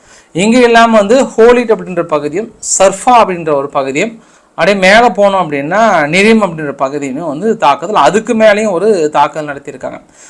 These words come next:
So இதையெல்லாம் பார்க்கும்போது பதிலுக்கு என்ன பண்ணியிருக்காங்க, இவங்களும் கடுமையான யுத்தம்,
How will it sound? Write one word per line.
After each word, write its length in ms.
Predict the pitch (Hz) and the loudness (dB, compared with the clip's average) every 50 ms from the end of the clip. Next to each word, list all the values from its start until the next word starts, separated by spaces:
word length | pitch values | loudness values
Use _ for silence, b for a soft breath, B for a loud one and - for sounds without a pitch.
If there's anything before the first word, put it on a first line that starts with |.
| b b | b b
So 180 | b - 180 | b -2 0
இதையெல்லாம் 380 | 175 170 170 180 202 254 262 - | 2 4 4 4 4 4 4 4
பார்க்கும்போது 760 | 233 208 226 240 247 254 226 220 214 214 208 214 247 262 247 | 4 4 4 4 4 2 2 4 4 4 4 4 2 0 0
பதிலுக்கு 480 | 185 160 165 175 220 226 240 233 - 226 | 2 2 4 4 4 2 2 0 -2 -4
என்ன 160 | 208 202 202 | -2 -2 -2
பண்ணியிருக்காங்க, 720 | 196 202 185 180 180 170 170 165 160 170 175 170 156 156 | -2 -4 -6 -6 -8 -6 -4 -4 -4 -4 -4 -6 -6 -6
இவங்களும் 280 | 156 156 156 180 220 226 | -6 -4 -4 -4 -4 -2
கடுமையான 580 | - 156 147 170 185 185 185 190 196 202 214 | -2 -2 -2 -2 -2 -2 -2 -2 0 0 -2
யுத்தம், 340 | 202 175 165 170 - 185 - | -2 -4 -6 -4 -4 -4 -4